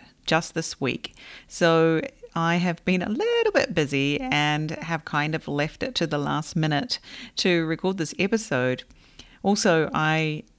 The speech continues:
had wanted to invite these two guests onto the show for a while now,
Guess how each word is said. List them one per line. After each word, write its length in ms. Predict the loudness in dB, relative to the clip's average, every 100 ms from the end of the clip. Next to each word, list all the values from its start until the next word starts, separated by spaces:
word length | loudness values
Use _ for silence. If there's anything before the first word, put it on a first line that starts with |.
| _
had 360 | -12 -2 0 0
wanted 460 | 0 2 2 0 0
to 200 | -2 0
invite 480 | 0 2 0 0
these 320 | 0 -2 -2 -4
two 260 | 0 0
guests 460 | 2 -2 -4 -10 -6
onto 440 | -4 -4 -4 -4
the 80 | -4
show 280 | -4 -2 -2
for 200 | -2 -4
a 100 | -2
while 380 | 0 0 0 -2
now, 380 | -2 -2 -4